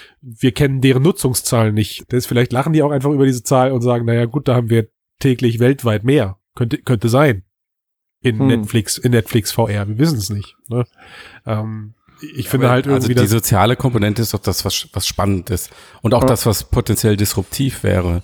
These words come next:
Speaker 3: Also wenn ich jetzt hier irgendwie ein Kinobetreiber wäre und das hören würde, würde ich schon mal irgendwie die Augenbrauen hochziehen.
Speaker 1: Weil halt das, das Hauptargument, was da tatsächlich als negativ angesehen wird,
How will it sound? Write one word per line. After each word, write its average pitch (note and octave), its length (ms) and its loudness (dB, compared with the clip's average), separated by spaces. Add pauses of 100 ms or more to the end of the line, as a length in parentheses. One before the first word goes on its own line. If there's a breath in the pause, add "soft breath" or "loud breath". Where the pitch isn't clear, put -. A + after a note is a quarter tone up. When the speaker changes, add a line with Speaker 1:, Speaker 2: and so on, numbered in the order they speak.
(120)
Speaker 3:
Also F#2 180 -2
wenn G#2 100 2
ich G#2 140 -2
jetzt G#2 160 -4
hier G#2 200 2
irgendwie G#2 260 0
ein F#2+ 40 -2
Kinobetreiber B2 720 0
wäre B2+ 280 0
und A#2 120 -2
das A2 160 -2
hören A2+ 220 2
würde, A#2+ 260 2
würde A#2+ 140 0
ich - 120 -6
schon C3+ 160 -2
mal G#2+ 160 0
irgendwie F#2+ 320 -2
die G#2+ 120 -4
Augenbrauen G2 480 0
hochziehen. F2+ 480 -4
Speaker 1:
Weil B2 180 2
halt B2+ 160 2
das, - 260 -2
das - 220 -2
Hauptargument, D#3+ 680 0
was D#3+ 180 0
da C#3 140 2
tatsächlich C#3 520 0
als C3 160 -4
negativ C3 400 0
angesehen C#3+ 380 2
wird, D#3 260 2